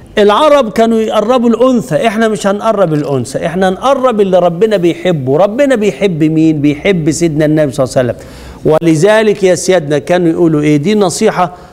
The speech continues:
نصحها لي أحد شيوخ السودان، ربنا يكرمهم، قال لي: "لما تدعي صلي على رسول الله صلى الله عليه وسلم مرة واحدة بأحب صيغة إليك". أنا أحب صلى الله عليه وسلم،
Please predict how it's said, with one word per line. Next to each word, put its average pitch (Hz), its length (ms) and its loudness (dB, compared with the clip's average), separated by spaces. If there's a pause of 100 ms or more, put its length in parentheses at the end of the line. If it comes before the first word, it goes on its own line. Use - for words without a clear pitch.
(120)
نصحها 151 540 0
لي 165 160 -2 (140)
أحد 156 360 -4
شيوخ 156 340 -4
السودان، 147 560 0 (440)
ربنا 135 360 0
يكرمهم، 160 640 0 (420)
قال 185 140 2
لي: 160 200 0
"لما 151 340 2
تدعي 196 540 0 (120)
صلي 190 520 0
على 147 340 2
رسول 165 380 -2
الله 165 200 0
صلى 151 140 -4
الله 147 120 -2
عليه 185 180 2
وسلم 170 160 -2
مرة 190 300 2
واحدة 165 380 0
بأحب 170 800 -2
صيغة 170 380 0
إليك". 135 580 -4 (1040)
أنا 196 180 2
أحب 160 360 0
صلى 165 320 0
الله 170 180 2
عليه 151 240 2
وسلم، 123 480 -2